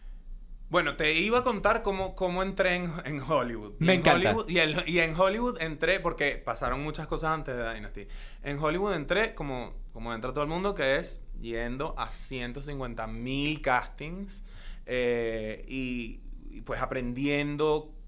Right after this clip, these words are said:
Speaker 1: qué te funciona y qué no te funciona, porque obviamente al principio te pones muy nervioso, luego, o sea, es, es todo un tema y todo un proceso de aprendizaje. Eh,
Speaker 2: ¿Tenías ya tu agente, no?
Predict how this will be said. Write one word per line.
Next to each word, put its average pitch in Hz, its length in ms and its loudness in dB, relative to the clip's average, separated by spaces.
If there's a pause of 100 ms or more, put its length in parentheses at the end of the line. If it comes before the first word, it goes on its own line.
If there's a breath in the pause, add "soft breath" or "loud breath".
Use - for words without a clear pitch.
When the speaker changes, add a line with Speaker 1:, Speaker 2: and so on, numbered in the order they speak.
(240)
Speaker 1:
qué 143 240 4
te 147 120 0
funciona 139 440 -2
y 143 40 -2
qué 143 120 -2
no 139 100 -4
te 143 80 -8
funciona, 139 320 -4
porque 131 200 -4
obviamente 117 280 -2
al 120 80 -6
principio 117 380 -8
te 110 100 -6
pones 107 220 -10
muy 113 80 -10
nervioso, 151 720 2 (260 loud breath)
luego, 127 640 4 (260 loud breath)
o 131 80 -8
sea, - 320 2
es, 139 300 2
es 131 340 -2
todo 151 460 8
un 147 120 -2
tema 131 260 4
y 135 40 -4
todo 127 140 2
un 117 80 -2
proceso 127 340 -4
de 139 60 2
aprendizaje. 110 640 -6 (400 loud breath)
Eh, 131 400 2
Speaker 2:
¿Tenías 170 260 6
ya 170 180 4
tu 143 380 6
agente, 117 360 4
no? 156 280 2